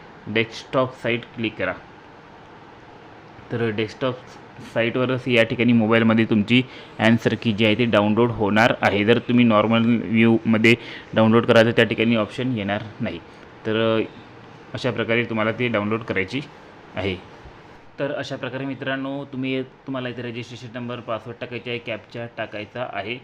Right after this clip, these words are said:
आणि त्यानंतर लॉग इन केल्यानंतर तुमचं ॲप्लिकेशन फॉर्म इथे ओपन होणार आहे. आणि ॲप्लिकेशन फॉर्म ओपन झाल्यानंतर तुम्ही याला डेस्कटॉप साईट करून घेता, कारण की डेस्कटॉप साईटवरच सर्व काही प्रोसिजर या ठिकाणी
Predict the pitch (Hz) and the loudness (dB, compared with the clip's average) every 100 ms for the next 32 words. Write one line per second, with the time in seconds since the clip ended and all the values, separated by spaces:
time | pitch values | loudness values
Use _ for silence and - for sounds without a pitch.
0 | - - - - 101 117 117 110 120 117 | -18 -20 -20 -16 -12 -8 -10 -10 -10 -10
1 | 113 113 110 101 120 117 110 110 113 113 | -12 -10 -10 -10 -10 -10 -10 -10 -10 -14
2 | - 113 110 - 117 110 107 107 117 113 | -14 -14 -12 -8 -8 -8 -14 -12 -14 -14
3 | 113 113 107 117 117 - 104 107 113 117 | -12 -12 -10 -10 -10 -12 -14 -12 -10 -12
4 | 127 - _ _ _ - 117 117 113 104 | -14 -20 _ _ _ -16 -12 -8 -8 -8
5 | 98 - - _ - 107 117 113 98 101 | -12 -20 -20 _ -14 -10 -10 -10 -14 -12
6 | 120 113 117 113 117 117 - 107 117 113 | -14 -12 -14 -12 -12 -12 -14 -14 -12 -12
7 | 107 113 110 107 - 113 113 107 110 107 | -12 -12 -12 -14 -14 -12 -10 -8 -8 -10
8 | 95 104 - 123 117 - 110 107 - 110 | -12 -14 -12 -12 -12 -8 -10 -10 -12 -10
9 | 117 107 107 120 _ - - _ 117 113 | -10 -10 -12 -16 _ -20 -20 _ -16 -12
10 | 120 110 - 120 113 113 107 113 117 107 | -10 -10 -10 -12 -12 -12 -12 -12 -14 -14
11 | 107 107 107 104 110 107 107 101 104 107 | -10 -10 -12 -16 -14 -12 -10 -12 -12 -12
12 | 110 | -12